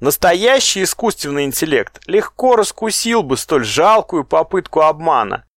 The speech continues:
а какой-нибудь земной компьютер просто упорно твердил бы:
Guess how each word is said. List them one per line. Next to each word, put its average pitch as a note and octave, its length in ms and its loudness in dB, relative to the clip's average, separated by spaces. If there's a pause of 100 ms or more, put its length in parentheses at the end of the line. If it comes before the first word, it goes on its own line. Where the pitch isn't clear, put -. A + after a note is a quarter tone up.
а C3 120 -2
какой-нибудь A3 520 0
земной G3+ 440 2
компьютер G3 640 -2
просто A3+ 420 0
упорно G#3 480 0
твердил D3+ 520 0
бы: A2+ 200 -2